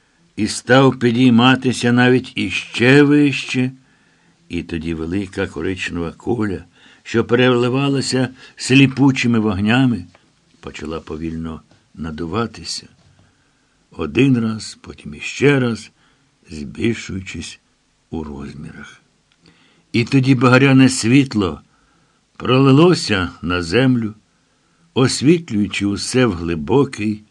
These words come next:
коричневий Димова куля зупинила свій ріст, почала сплюскуватись,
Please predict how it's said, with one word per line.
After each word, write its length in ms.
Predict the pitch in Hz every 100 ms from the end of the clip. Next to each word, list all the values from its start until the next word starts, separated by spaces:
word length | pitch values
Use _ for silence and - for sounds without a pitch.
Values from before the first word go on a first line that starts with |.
| _ _ _ _ _
коричневий 920 | _ 87 78 73 - - - - - _ _ _ _ _ _ _ _ _ _ _ _ _
Димова 460 | 95 131 147 156 147
куля 380 | 160 156 147
зупинила 680 | 135 120 131 131 131 131 127
свій 300 | 113 120 123
ріст, 500 | 120 123 110 - - _ _ _ _ _ _ _ _ _
почала 440 | 85 - 87 90
сплюскуватись, 1120 | - - 92 123 135 - 117 110 110 95 -